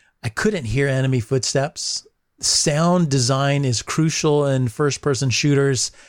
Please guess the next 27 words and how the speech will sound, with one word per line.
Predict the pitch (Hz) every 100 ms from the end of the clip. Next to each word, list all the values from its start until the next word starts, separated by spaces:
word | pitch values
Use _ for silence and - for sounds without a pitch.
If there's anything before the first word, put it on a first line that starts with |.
| - _ -
and | 135 139 131
s-, | 117 - - - -
I | 143
can | 143 139
hear | 127 131 151 156 156 -
the | - 127
battle | 113 131 135 135 135 131 -
very | 117 131 135 135
well. | 123 139 135
I | 127
could | 131
hear | 110 139
my | 131 123
own | 143 143
weapon, | 131 139 147 139 131 - _ _ _
but | - 139
sometimes | - 180 170 170 160 -
people | 175
were | 147 120
next | 135 -
to | 156
me | 143
and | 120
I | 120
couldn't | - 147
hear | 110 143 143
them, | 117 101 123 156 190 196